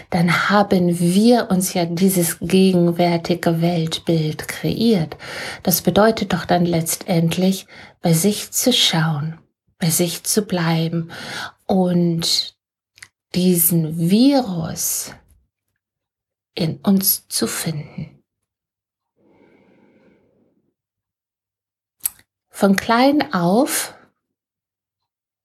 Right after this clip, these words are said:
glaubten wir, wie ich es schon eingangs sagte,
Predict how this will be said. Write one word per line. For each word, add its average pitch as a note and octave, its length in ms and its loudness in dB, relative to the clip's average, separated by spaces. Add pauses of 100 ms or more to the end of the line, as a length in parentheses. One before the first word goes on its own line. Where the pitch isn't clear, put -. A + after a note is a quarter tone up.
(460)
glaubten F3+ 680 0
wir, F#3+ 400 2
wie F3+ 80 0
ich E3 140 -2
es E3 160 -2
schon E3+ 180 -4
eingangs D#3+ 680 -2
sagte, F3+ 680 0